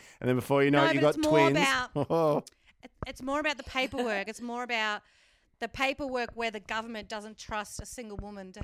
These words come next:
Speaker 2: have a child via I V F. I, I won't even, I won't get into it now 'cause we've gotta, we've gotta wrap
Speaker 1: Yeah.
Speaker 2: up. But there's a whole bunch of shit going on back at house where it's like, if I had a partner, I would have no issues at all. But because I'm a single,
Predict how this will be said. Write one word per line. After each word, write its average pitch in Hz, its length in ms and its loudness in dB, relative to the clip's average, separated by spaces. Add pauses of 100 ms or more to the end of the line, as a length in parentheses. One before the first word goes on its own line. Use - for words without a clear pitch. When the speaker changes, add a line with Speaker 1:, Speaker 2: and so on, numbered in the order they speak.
Speaker 2:
have 202 180 -12
a 185 60 -14
child 185 640 -14 (480)
via 196 320 -6
I 190 180 -10
V 190 140 -12
F. 190 180 -12
I, 277 200 -8
I 277 80 -4
won't 339 160 0
even, 285 180 -4
I 269 80 -2
won't 339 160 0
get 339 120 -2
into 254 180 -8
it 240 40 -10
now 214 120 -4
'cause 214 140 -12
we've 214 100 -8
gotta, 220 220 -4
we've 202 100 -14
gotta 208 120 -4
wrap 196 120 -2
Speaker 1:
Yeah. 190 160 0
Speaker 2:
up. 180 100 -14 (340)
But 262 80 -10
there's 226 140 -4
a 240 80 0
whole 269 120 0
bunch 247 200 -2
of 226 60 -6
shit 220 200 -6
going 208 240 -8
on 196 380 -8 (560)
back 240 200 -2
at 220 100 -4
house 214 600 -2
where 196 360 -4
it's - 200 -16
like, 185 420 -6 (240)
if - 140 -6
I 320 60 2
had 311 120 2
a 247 40 -2
partner, 247 840 -2
I 220 160 -2
would 208 300 -6
have 190 420 -6 (340)
no 214 280 -4
issues 208 400 -8
at 190 100 -8
all. 196 180 -6
But 190 140 -14
because 214 400 -6
I'm 196 380 -10
a 185 80 -20
single, 202 680 -12